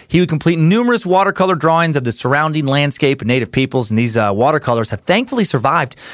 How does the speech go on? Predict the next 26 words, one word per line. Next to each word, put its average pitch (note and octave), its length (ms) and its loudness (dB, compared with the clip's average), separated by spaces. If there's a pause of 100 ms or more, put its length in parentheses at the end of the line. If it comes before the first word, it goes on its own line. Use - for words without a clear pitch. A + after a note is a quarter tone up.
(160)
Now D3+ 160 2
you, G#3+ 260 -2
now E3 160 0
you, F#3+ 300 2
uh, D#3+ 260 2
um, C#3 460 0 (220)
you F3+ 100 0
know, D3+ 160 2
can, C3+ 240 -2
can C#3 200 0
see F#3 300 0
the A#2 300 0
sole F3+ 340 2
surviving D3+ 680 0 (260)
kind D#3 160 0
of B2+ 60 0
visual D3 340 2
record D3+ 300 0
of B2 60 0
American C3+ 340 0
Indians' C3+ 320 0
first C#3 260 -2
contact C#3+ 480 -2
with - 140 -10
English B2+ 260 0
settlers. G2 480 -4